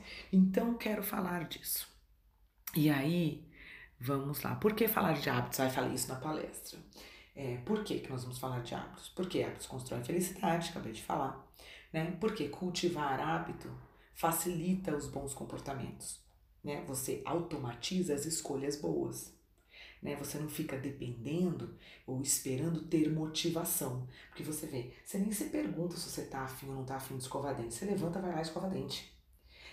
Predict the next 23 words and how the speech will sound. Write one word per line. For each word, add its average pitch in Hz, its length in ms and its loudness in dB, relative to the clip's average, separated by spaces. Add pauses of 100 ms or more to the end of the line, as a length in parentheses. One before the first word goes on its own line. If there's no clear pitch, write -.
(280)
Por 196 120 4
quê? 135 140 0
Porque - 220 -6
é - 20 -4
um 139 140 -4
hábito 123 220 -2
que - 100 -10
está - 180 -8
automatizado, 131 880 -4 (480)
né? 139 280 -4 (180)
Então, 214 440 -2
é - 60 -2
legal 165 440 2
que - 140 -6
você 160 420 -2
crie 135 420 -4
hábitos 156 520 -2
positivos, 156 880 -2
porque - 240 -4
aí 147 60 0
você 143 220 -4
vai 135 320 -2
automatizar 160 1500 0